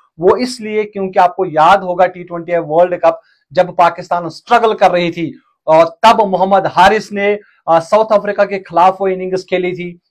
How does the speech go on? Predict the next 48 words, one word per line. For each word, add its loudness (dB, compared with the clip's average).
न्यूजीलैंड -4
के -8
खिलाफ 2
शानदार 0
इनिंग्स -10
खेली -8
थी। -10
उसके -6
बाद 4
मोहम्मद -2
हारिस -2
को -8
टीम -12
से -14
कभी -6
निकाला 2
गया, 2
कभी -2
उनको -2
ड्रॉप 4
किया 2
गया, 4
तो -2
भरपूर 0
चांसेस -2
मोहम्मद -2
हारिस -2
को -10
नहीं -6
मिले। -4
और 2
दो 2
हज़ार 4
तेईस -2
ओडीआई 2
का 2
जो -4
वर्ल्ड 0
कप 0
था 4
उसमें -6
भी -8
मोहम्मद -6
हारिस 0
को -8
मौका 0
नहीं -6
मिला, 2